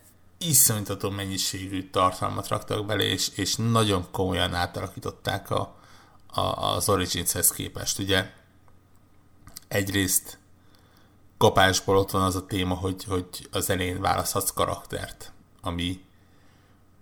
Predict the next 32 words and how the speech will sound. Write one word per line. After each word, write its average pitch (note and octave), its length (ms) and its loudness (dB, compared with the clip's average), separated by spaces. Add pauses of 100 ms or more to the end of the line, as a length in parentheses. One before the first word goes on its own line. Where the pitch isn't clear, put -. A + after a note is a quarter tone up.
(880)
i-, B2 240 0
ilyen C#3+ 300 6
szinten A#2 440 6
azt A#2 200 4
mondom, G#2 180 0
hogy G2+ 180 0
első F#2+ 460 4
az F2+ 260 2
Assassin's F2+ 720 0
Creed F2+ 460 -4
játékok F2+ 680 -2
sorában, F#2 580 2
mert F2+ 300 -4
ugye F#2+ 200 -4
még F2+ 180 -4
a F#2 40 -4
Syndicate-ben F#2+ 1000 -2 (460)
is - 140 -4
volt F#2+ 280 2
két F#2 220 -2
karakter, F#2+ 520 2
de F#2+ 120 0
ott F#2+ 200 -4
igazából F2+ 480 0
nem, F#2 280 -2
nem, F#2+ 400 -2
nem F#2+ 240 -2 (140)
volt F#2 280 0
ilyen F#2 200 0
hatás, F2 500 0
hogy F#2 220 -4 (520)
ott - 360 -8